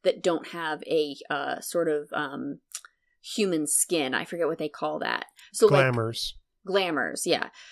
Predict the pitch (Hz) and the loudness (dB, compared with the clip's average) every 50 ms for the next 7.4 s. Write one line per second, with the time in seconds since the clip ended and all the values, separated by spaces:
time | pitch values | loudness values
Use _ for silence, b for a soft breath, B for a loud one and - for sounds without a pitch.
0 | B B - - 214 196 185 208 202 196 185 - - 170 165 160 147 147 147 160 | B B 8 8 8 8 6 0 -4 -2 -4 -2 -2 -2 -2 -2 -2 -2 -2 -2
1 | 185 240 339 277 - 175 247 - - - - _ _ _ _ _ _ _ _ _ | 0 4 6 6 6 6 4 0 -6 -18 -20 _ _ _ _ _ _ _ _ _
2 | _ - 180 185 175 165 165 160 156 156 151 - - - - 202 196 185 175 170 | _ -4 0 0 2 2 0 0 -2 -2 -4 -6 -8 -10 -6 -6 -6 -4 -6 -8
3 | - - - - - - 302 320 - 392 381 359 359 - - 247 240 220 202 185 | -8 -10 -12 -12 -14 -14 -14 -14 -10 -8 -8 -8 -8 -8 -6 -4 -4 -4 -4 -6
4 | 175 165 170 170 175 165 - _ _ - 143 139 117 110 127 120 113 - - _ | -10 -14 -12 -10 -10 -12 -12 _ _ 4 4 4 6 4 4 2 2 -2 -8 _
5 | _ _ _ _ _ _ _ - - 233 196 175 160 170 117 - - _ _ _ | _ _ _ _ _ _ _ 4 6 6 6 4 0 -2 -2 -4 -6 _ _ _
6 | _ _ _ _ _ _ _ _ _ _ _ _ _ - - 190 165 156 - 185 | _ _ _ _ _ _ _ _ _ _ _ _ _ -12 -10 -10 -4 0 0 0
7 | - - 160 151 143 160 175 | 2 2 0 0 0 -2 -6